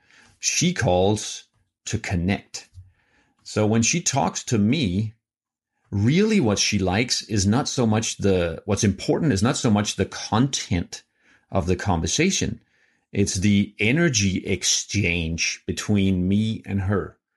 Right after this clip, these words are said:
She gets, she puts something out, I take it in, I put something back. She takes it in, she gives something back.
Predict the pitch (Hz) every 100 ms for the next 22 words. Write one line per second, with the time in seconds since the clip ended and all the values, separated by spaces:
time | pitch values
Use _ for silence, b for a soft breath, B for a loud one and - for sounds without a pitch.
0 | _ _ _ _ _ - - 120 143 117
1 | 147 147 - - 127 135 143 - 143 143
2 | 151 104 117 - b b b - 90 101
3 | 113 107 113 107 107 117 - - 90 110
4 | - 110 - 98 98 104 101 - - _
5 | b b b - 87 110 98 117 110 120
6 | 135 127 95 92 107 101 110 110 113 110
7 | 82 -